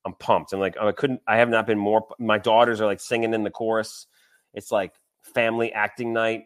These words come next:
We are going, we're going ham. Now, if, and I'm also just gonna be a hardcore, hard ass reviewer too, as well. So, like, if my son doesn't, you know, cut the mustard, he's gonna hear about it. So I'm just gonna say, you know,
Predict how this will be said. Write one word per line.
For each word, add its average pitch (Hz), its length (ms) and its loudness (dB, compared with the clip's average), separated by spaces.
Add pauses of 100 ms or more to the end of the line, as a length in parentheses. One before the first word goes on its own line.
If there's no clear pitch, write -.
(160)
We 107 160 -6
are 98 60 -2
going, 98 320 -4 (160)
we're 107 160 -2
going 101 180 0
ham. 92 300 -6
Now, 131 160 6
if, 135 160 2
and 139 100 2
I'm 139 160 4
also 156 220 0
just 143 100 -10
gonna 160 80 -2
be 143 80 0
a 120 60 0
hardcore, 135 520 2
hard 117 200 2
ass 117 180 -2
reviewer 98 500 -6
too, 104 200 -6
as 85 100 -12
well. 92 240 -4
So, - 160 -8
like, 95 160 -6
if 90 60 -16
my 98 100 -4
son 110 220 -6
doesn't, 98 260 -10
you 113 80 -10
know, 92 80 -6
cut 101 140 -8
the 98 80 -10
mustard, 98 260 -6
he's 107 80 -8
gonna 107 160 -6
hear 101 140 -2
about 85 260 -4
it. - 140 -20
So - 100 -20
I'm 92 60 -10
just - 100 -16
gonna 90 100 -10
say, 80 260 -8 (580)
you 85 80 -14
know, - 80 -14